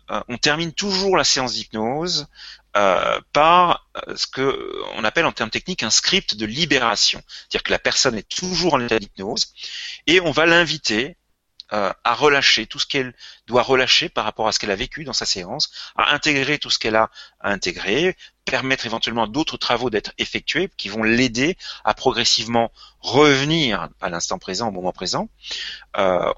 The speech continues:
on va aussi émettre quelques suggestions. On va proposer à la personne, par exemple, de se rappeler d'exactement tout ce qui s'est passé.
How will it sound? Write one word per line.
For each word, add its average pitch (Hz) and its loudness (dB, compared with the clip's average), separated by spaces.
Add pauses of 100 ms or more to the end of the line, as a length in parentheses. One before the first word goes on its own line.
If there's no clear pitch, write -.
on 143 2
va 143 6
aussi 143 2
émettre 139 0 (160)
quelques 117 0
suggestions. - 2 (440)
On - -6
va - -6
proposer 143 2
à - 2
la 123 2
personne, 117 -2
par 101 -4
exemple, 104 -6
de 92 -8
se - 0
rappeler 104 -4
d'exactement 98 -6
tout - -10
ce - 4
qui - -2
s'est 202 -2
passé. 175 0